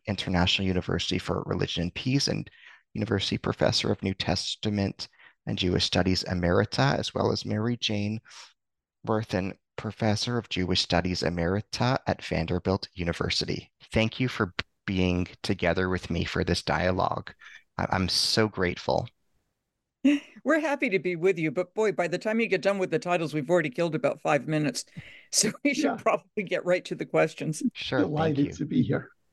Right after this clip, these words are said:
Speaker 1: Can you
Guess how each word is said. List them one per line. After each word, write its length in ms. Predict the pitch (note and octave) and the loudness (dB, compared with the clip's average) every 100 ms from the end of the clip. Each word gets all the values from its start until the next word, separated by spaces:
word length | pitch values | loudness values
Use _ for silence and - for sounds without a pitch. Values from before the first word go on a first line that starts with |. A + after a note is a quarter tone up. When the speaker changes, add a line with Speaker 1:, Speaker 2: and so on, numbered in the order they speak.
| _ _ - - C#4+ - _ _ - _ - - _ _ _ _ _ _ _ - - _ - - _ - | _ _ -2 6 6 4 _ _ -20 _ -18 -18 _ _ _ _ _ _ _ -20 -20 _ -20 -20 _ -2
Speaker 1:
Can 260 | C#3+ C#3 | 0 2
you 440 | C3+ C#3 C#3+ C#3+ | 2 2 2 0